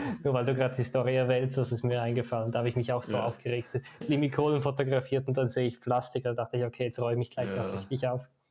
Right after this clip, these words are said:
Speaker 2: Ich habe eine kurze Rückfrage, ich find das, äh, sehr spannend. Ähm,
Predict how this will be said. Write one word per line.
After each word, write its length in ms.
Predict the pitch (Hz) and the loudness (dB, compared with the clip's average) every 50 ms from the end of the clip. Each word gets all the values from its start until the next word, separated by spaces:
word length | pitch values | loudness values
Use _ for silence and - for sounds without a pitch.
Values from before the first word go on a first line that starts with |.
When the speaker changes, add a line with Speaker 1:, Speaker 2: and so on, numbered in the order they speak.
| _ - - - - - - - - | _ -20 -18 -16 -16 -16 -8 -2 0
Speaker 2:
Ich 80 | - | 2
habe 140 | 165 160 151 | 2 2 2
eine 180 | 147 143 147 - | 0 -2 0 0
kurze 320 | - 165 160 - 160 135 | 0 0 0 0 0 0
Rückfrage, 400 | 143 139 - - 160 156 156 160 | -2 -2 -2 0 0 0 2 0
ich 80 | 151 - | -2 -2
find 180 | - 143 139 | -4 -4 -2
das, 220 | 143 135 - - 135 | -2 -2 -2 -2 -4
äh, 80 | 139 | -4
sehr 240 | - - - 139 127 | -4 -2 -2 -2 -2
spannend. 480 | - - - 131 127 131 131 131 131 135 | -2 -2 -2 0 0 2 2 2 2 2
Ähm, 320 | 135 127 127 127 123 | 2 2 2 0 -2